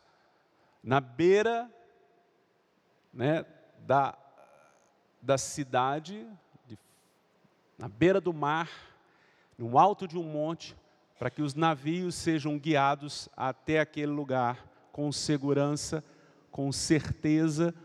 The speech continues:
do rumo a que vão tomar. Assim como no aeroporto a gente vê uma pessoa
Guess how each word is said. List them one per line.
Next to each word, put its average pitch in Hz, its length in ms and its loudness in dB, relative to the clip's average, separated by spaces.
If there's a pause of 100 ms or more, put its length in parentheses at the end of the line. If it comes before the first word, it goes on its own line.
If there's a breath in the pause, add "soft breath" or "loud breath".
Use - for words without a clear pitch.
(120)
do 147 160 -2
rumo 151 480 0
a 139 100 -2
que 147 160 -2
vão 135 220 -2
tomar. 123 500 -4 (280 loud breath)
Assim 202 360 -2
como 190 300 0
no 185 160 2
aeroporto 180 680 2
a 156 40 0
gente 151 240 -4
vê 143 140 0
uma 165 180 0
pessoa 160 720 -2